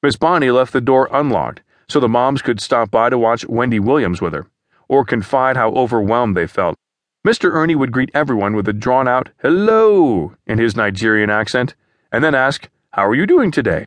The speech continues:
But the connections they'd made couldn't erase their problems. Tyara was raising her daughters on her own. Her unpredictable schedule as a nursing assistant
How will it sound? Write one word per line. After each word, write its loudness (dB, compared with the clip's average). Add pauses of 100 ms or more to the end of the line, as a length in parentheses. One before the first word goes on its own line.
(760)
But 2
the 0
connections 0
they'd 0
made 0 (160)
couldn't 0
erase 0
their -4
problems. -4 (760)
Tyara 2
was 0
raising 0
her 0
daughters 0
on -2
her -2
own. -2 (480)
Her 0
unpredictable 0
schedule -2
as -2
a -2
nursing -2
assistant -4